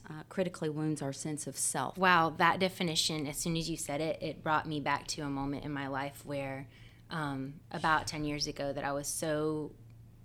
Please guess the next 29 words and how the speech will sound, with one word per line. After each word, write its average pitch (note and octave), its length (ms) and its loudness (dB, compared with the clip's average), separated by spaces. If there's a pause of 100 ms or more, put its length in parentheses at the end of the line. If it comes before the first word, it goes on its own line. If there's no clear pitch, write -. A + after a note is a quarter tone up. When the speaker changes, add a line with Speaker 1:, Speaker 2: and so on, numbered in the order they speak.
(500)
Speaker 2:
I F#3 120 2
felt F#3 220 2
so E3 180 0
broken. D3 480 -4
I D#3+ 100 -4
felt D3+ 220 0
Speaker 1:
Yeah. E3+ 60 -2
Speaker 2:
really D#3+ 200 0
broken C#3+ 360 -2
beyond C#3+ 240 -2
Speaker 1:
Yeah. C#3 60 -2
Speaker 2:
repair. C#3+ 520 -4
And, C#3+ 480 -2 (540)
um, C#3+ 460 0 (520)
I F3 120 4
didn't, F3 280 2 (140)
I E3+ 120 2
wasn't E3 300 2
sure D3+ 300 0
what D3+ 280 -2
the D3 160 -6
end C#3+ 340 -4
would C3+ 160 -6
be, C#3 200 -6
like, C3 220 -8
when D3+ 200 0
it D3 60 0
would C#3+ 180 -4
resolve. C3+ 500 -2